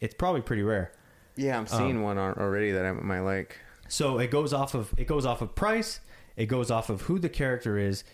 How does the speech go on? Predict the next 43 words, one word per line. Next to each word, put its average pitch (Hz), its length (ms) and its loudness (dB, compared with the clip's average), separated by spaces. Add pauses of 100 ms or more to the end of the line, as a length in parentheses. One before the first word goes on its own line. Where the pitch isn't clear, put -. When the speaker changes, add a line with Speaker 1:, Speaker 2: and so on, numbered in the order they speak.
(160)
Speaker 1:
It 117 140 0
goes 143 200 2
off 127 280 0
overall 135 340 2
demand. 113 460 2
Like, 113 160 0
are 113 80 0
people 143 260 0
even 98 320 2
looking 120 260 0
for 135 120 0
this 135 160 0
thing? 156 300 -2 (520)
And 170 460 0
it 120 140 0
goes 127 260 2
off 117 240 2
of 110 240 -2 (260)
how 135 200 2
often 127 300 0
can 139 140 0
you 139 100 2
find 180 400 0
the 113 60 0
card, 95 340 0 (200)
right? 135 240 0
So, 131 200 0
and 127 160 2
then 196 100 0
it 190 40 0
goes 156 160 2
by 143 140 2
rarity. 135 520 0
Is 104 160 -2
it 107 60 0
a 107 40 -4
holo? 147 420 0
Is 95 100 0
it 95 100 -2
a 98 40 -4
gold? 117 500 0 (540)
Why? 104 420 2
So 110 380 -2